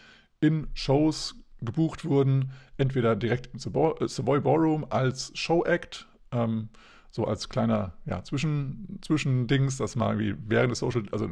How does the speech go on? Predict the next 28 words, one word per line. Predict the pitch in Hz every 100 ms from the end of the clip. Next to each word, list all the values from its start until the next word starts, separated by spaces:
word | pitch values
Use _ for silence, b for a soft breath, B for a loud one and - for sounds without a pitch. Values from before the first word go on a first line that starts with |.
| -
zwischen | - 156
dem | 143
Social | 131 139 127
Dancen | 123 120 127 113 B B B
mal | 107
ein | 107
paar | 107
Shows | - 170
getanzt | - - 143 135
wurden | 127 131 135 135 B B B B
und | - 165 139
dann |
eben | 120 127
auch | 113 120 120 - b b b b
darüber | - 113 107
hinaus | 101 107 139 151 139 - -
in | 117
andere | 120 127 117 104
Ballrooms | 107 117 113 104 -
innerhalb | 117 113 98 92 -
von | 92 95
Harlem, | 139 151 143 139 135 - - - _ - - - -
ob | 127
das | 131
Apollo | - - 147 143 127 120
oder | 117 120 110
sonst | 135 131 -
andere, | 139 131 131 120